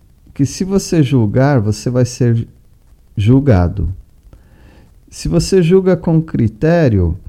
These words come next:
com o mesmo critério você será julgado.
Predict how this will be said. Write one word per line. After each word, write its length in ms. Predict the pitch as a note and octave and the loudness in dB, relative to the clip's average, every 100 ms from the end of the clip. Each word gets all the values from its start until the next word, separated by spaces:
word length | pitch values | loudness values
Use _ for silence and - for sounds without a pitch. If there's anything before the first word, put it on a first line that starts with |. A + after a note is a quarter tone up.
| - _ - | -20 _ -6
com 160 | C#3 | 0
o 40 | B2+ | 2
mesmo 360 | C3 C3+ D3 | 4 4 2
critério 640 | C#3+ D#3 C#3+ - A2+ A2+ A#2+ | -2 -2 -2 2 4 4 2
você 340 | A#2+ - B2 | -2 -2 -2
será 380 | G#2+ - A2 G2+ | -2 -2 0 2
julgado. 640 | G2 A#2 A2+ F2 G2+ G2+ | 0 -2 0 -2 -4 -8